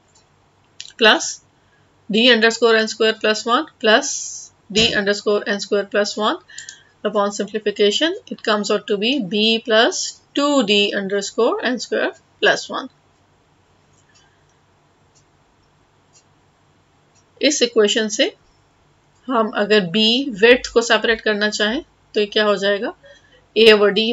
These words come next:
minus N D, और इसको हम इस सेकंड इक्वेशन में सब्स्टिट्यूट कर दें, तो P equals A D minus N D plus two D into underscore one plus N square। अब नेक्स्ट स्टेप में हमने क्या करना है, डिफरेंशिएट करना है wetted perimeter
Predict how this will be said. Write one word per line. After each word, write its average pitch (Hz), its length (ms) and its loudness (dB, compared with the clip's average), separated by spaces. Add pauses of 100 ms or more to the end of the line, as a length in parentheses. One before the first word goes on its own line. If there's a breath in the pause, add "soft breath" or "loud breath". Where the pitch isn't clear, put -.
minus 208 340 -4 (200)
N 214 120 0
D, 311 80 0 (760 soft breath)
और 233 180 -4
इसको 220 340 0
हम 202 260 -2 (100)
इस 233 160 -6
सेकंड 226 280 -2
इक्वेशन 208 440 -2
में 208 80 -2 (100)
सब्स्टिट्यूट 254 500 -2
कर 202 200 -2
दें, 226 260 -4 (140)
तो - 80 -4 (120)
P 226 100 2 (140)
equals 220 400 0
A 202 240 0
D 208 180 -2
minus 196 240 -8 (140)
N 196 100 -6
D 233 80 -4 (160)
plus 208 280 -6
two 202 100 0 (100)
D 208 100 -4 (200)
into 220 240 -6 (160)
underscore 208 500 -6 (540 soft breath)
one 196 220 -6
plus 262 280 -2 (640 soft breath)
N 196 180 -6
square। - 260 -10 (720 loud breath)
अब 220 180 4
नेक्स्ट 262 260 2
स्टेप 220 260 4
में 208 100 -2
हमने 196 280 -6
क्या 208 240 0
करना 208 280 -4
है, 294 160 -4 (440 soft breath)
डिफरेंशिएट 220 760 2
करना 196 300 0
है 262 180 2
wetted 214 360 -2
perimeter 202 500 -2